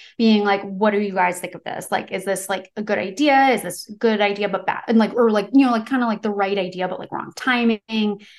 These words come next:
Is this just, like, a total miss? Like, what is the prognosis?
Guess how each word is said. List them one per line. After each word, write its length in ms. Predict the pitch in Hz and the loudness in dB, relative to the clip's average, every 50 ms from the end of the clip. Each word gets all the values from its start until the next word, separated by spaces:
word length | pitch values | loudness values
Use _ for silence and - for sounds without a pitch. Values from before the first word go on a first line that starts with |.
| - _ - | -20 _ -10
Is 100 | 220 185 | -8 -6
this 140 | 180 - | -6 -6
just, 160 | - 196 180 - | -6 -6 -4 -4
like, 120 | 180 - | -4 -6
a 60 | - | -6
total 320 | - - 196 190 180 185 175 | -10 -4 -4 -4 -4 -4 0
miss? 420 | 190 214 233 226 220 214 214 - | 2 2 4 4 2 0 0 -2
Like, 140 | 208 180 - | -6 -6 -6
what 240 | 180 175 190 185 185 | -6 -4 -2 -2 -2
is 160 | 190 185 185 - | -2 -6 -6 -8
the 80 | 202 | -8
prognosis? 720 | 202 - 185 175 170 - 165 165 165 - 214 214 220 226 | -2 0 -2 -2 -2 -4 -10 -10 -4 0 2 2 2 2